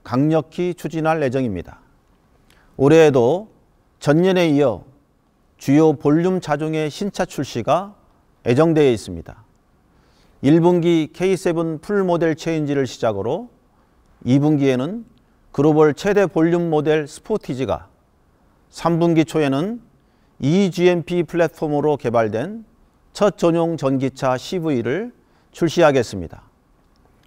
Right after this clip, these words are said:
더불어 전년도 글로벌 시장에 성공적으로 출시된 케이파이브, 소렌토,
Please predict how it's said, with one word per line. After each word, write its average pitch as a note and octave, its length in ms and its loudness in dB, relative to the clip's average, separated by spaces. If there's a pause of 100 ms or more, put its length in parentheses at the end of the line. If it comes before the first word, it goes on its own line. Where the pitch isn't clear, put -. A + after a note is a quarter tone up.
(320)
더불어 C3 540 2 (600)
전년도 F3+ 600 2
글로벌 E3+ 360 2
시장에 C#3+ 560 -4 (200)
성공적으로 F#3 920 -2
출시된 E3 760 -4 (800)
케이파이브, A#2+ 580 2 (720)
소렌토, C#3+ 640 0